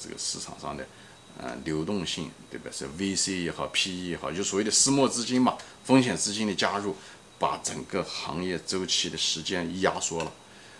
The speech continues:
最后给投资者带来了巨大的风险。你如果买入的话，啊，因为本身可能是个很好的一个成长行业，哎，过两年没了，或者是被竞争掉了，或者是需求发生变化，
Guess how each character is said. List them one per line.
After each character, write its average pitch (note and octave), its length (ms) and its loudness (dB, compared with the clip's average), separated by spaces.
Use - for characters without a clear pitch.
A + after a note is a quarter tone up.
最 E2 140 -2
后 D#2+ 160 -4
给 D#2+ 400 -4
投 D#2+ 180 -8
资 F2 200 -8
者 D2 200 -6
带 D2 140 -2
来 C2 120 -4
了 B1 180 -8
巨 D#2+ 200 -6
大 - 120 -12
的 - 120 -14
风 C#2 220 -12
险。 - 180 -14
你 - 80 -16
如 C#2 80 -14
果 C2 160 -12
买 - 220 -12
入 - 100 -12
的 - 80 -16
话， - 500 -16
啊， - 60 -10
因 F#2+ 80 6
为 F#2 120 2
本 E2 160 2
身 G2+ 240 -2
可 - 140 -10
能 E2 100 -6
是 D#2 100 -6
个 D#2+ 60 -4
很 F2 180 -6
好 D#2 140 -4
的 D2 80 -6
一 - 20 -4
个 D2+ 60 -6
成 - 180 -8
长 D2 140 -4
行 - 200 -12
业， D#2 140 -8
哎， - 100 4
过 A2+ 100 2
两 E2 140 2
年 D#2 180 -2
没 D2+ 120 -4
了， - 120 -2
或 F2+ 80 -6
者 D#2 60 -6
是 D#2 100 -4
被 D2 140 -6
竞 D#2 220 -8
争 D2 160 -6
掉 D#2 120 -4
了， D#2+ 180 -10
或 F2+ 80 -4
者 D#2+ 60 -6
是 D2+ 60 -8
需 - 160 -4
求 D#2+ 140 -6
发 E2 120 -4
生 D#2 120 -4
变 D2+ 120 -6
化， - 140 -10